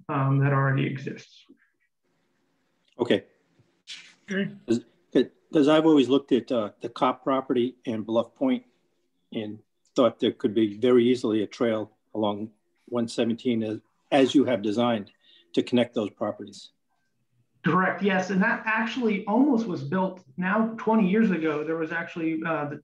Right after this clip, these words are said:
Speaker 1: the town council was one vote away at the R T M from spending the money to build the trail that would connect Kopp property along one seventeen down to Bluff Point. Uh, there is significant right of way along there. The old roadway actually used to be closer to the utility property.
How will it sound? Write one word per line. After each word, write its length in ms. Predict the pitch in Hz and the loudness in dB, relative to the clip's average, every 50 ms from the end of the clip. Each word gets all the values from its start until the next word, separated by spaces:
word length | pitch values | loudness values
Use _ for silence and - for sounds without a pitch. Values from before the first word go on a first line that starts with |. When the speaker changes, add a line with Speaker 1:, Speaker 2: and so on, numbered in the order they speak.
| _ - | _ -6
Speaker 1:
the 120 | - 165 156 | -4 -4 -2
town 360 | - - 196 202 214 208 185 | -2 -2 0 0 0 0 0
council 540 | 190 180 180 - - 170 - 160 160 160 - - - - - _ _ _ - | -2 -4 -4 -6 -8 -6 -4 -4 -4 -4 -8 -14 -20 -20 -20 _ _ _ -2
was 220 | 180 180 160 151 | 0 0 0 -2
one 360 | 156 151 170 180 190 202 196 | -2 -2 0 2 2 4 4
vote 200 | 180 185 185 175 | 4 2 2 2
away 240 | 170 160 165 165 160 | 0 0 0 0 0
at 100 | 151 143 | -2 -2
the 140 | 156 156 151 | -2 -2 -2
R 160 | 151 151 151 | -2 -2 -2
T 200 | 151 - 156 151 | -4 -4 -6 -6
M 180 | 147 147 147 135 | -4 -6 -6 -6
from 200 | 139 151 147 139 | -8 -8 -8 -8
spending 340 | 139 - 160 156 156 156 | -6 -4 -2 -2 0 0
the 60 | 151 147 | 0 0
money 280 | 147 147 147 147 143 135 | 0 0 0 0 -2 -2
to 80 | 151 | -4
build 300 | 139 135 156 151 156 156 156 | -4 -2 0 0 0 0 -2
the 40 | |
trail 320 | 139 - - 156 151 147 147 | -6 -4 -4 -4 -2 -4 -4
that 100 | 147 143 147 | -6 -6 -6
would 140 | 143 143 | -6 -8
connect 480 | - - 151 147 151 156 147 - - - | -6 -6 -4 -4 -4 -4 -6 -8 -12 -10
Kopp 280 | - - 156 156 - - | -6 -6 -6 -6 -6 -6
property 520 | 156 151 147 147 156 147 147 143 139 139 - _ _ _ - | -6 -6 -4 -4 -6 -6 -6 -6 -6 -8 -12 _ _ _ -2
along 340 | 156 156 160 160 160 160 156 | 0 2 2 2 2 0 0
one 140 | 151 151 | -2 -4
seventeen 540 | 143 156 151 143 151 147 139 - 147 147 143 | -4 -6 -6 -4 -4 -6 -4 -4 -2 -2 -2
down 180 | 139 143 143 143 | -2 0 0 0
to 60 | 139 | 0
Bluff 340 | 135 151 143 139 - - - | 0 0 -2 -2 -4 -8 -10
Point. 260 | 156 151 151 147 - - - - - - _ _ _ | -8 -8 -8 -8 -10 -12 -16 -20 -20 -20 _ _ _
Uh, 160 | 160 156 151 | -2 -2 0
there 180 | 151 156 156 151 | 2 2 0 2
is 280 | 180 180 175 170 - - | 0 0 0 -2 -2 -4
significant 540 | 170 147 147 175 180 180 - 185 - 170 - | -4 -2 0 0 0 0 -2 -4 -4 -4 -2
right 180 | 160 156 156 | -2 0 0
of 80 | 160 156 | 0 0
way 120 | 160 156 | 0 0
along 380 | 151 156 151 156 151 156 156 156 | 0 -2 -2 -4 -4 -4 -4 -2
there. 160 | 156 151 151 | -2 -2 0
The 140 | 151 156 180 | -2 -2 -2
old 240 | 175 170 156 143 139 | 0 0 0 0 0
roadway 480 | 147 156 160 165 165 156 151 151 147 | 0 0 0 0 -2 -2 -2 -2 -2
actually 320 | 143 151 147 - - 147 147 | -4 -8 -8 -8 -8 -8 -6
used 160 | 147 143 - | -8 -10 -8
to 60 | - | -8
be 100 | 143 135 | -8 -8
closer 400 | 135 - 160 151 - - 160 147 | -2 -2 0 0 0 -2 -4 -4
to 280 | 143 - - 156 147 143 | -4 -2 -2 -2 -2 -2
the 80 | 139 147 | -2 -2
utility 400 | 147 139 - 160 156 147 143 143 | -2 0 0 2 2 0 0 -2
property. 500 | - 151 147 139 - 151 147 143 143 | -4 -4 -4 -6 -6 -4 -4 -4 -4